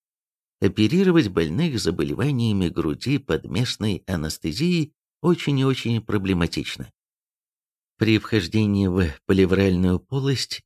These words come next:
из-за разницы давления в окружающем воздухе и грудной клетке лёгкое спадается.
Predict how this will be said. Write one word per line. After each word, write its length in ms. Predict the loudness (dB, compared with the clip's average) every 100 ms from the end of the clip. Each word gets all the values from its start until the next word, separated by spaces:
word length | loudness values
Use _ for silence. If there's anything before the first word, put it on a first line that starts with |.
| 0
из-за 340 | 0 2 0
разницы 520 | 0 -2 -2 -4 -4
давления 600 | -4 -4 -2 -2 0 0
в 140 | -2 -4
окружающем 960 | -6 -4 -2 -2 0 -2 -2 -8 -8 -4
воздухе 640 | -4 -6 -12 -12 -12 -12 _ _ _
и 120 | -2 0
грудной 500 | 0 -2 0 -2 -4
клетке 540 | -4 -6 -4 -4 -4 _ _ _ -2
лёгкое 580 | 2 2 0 -2 -2
спадается. 920 | -2 -4 -2 0 0 -2 -6 -8 -8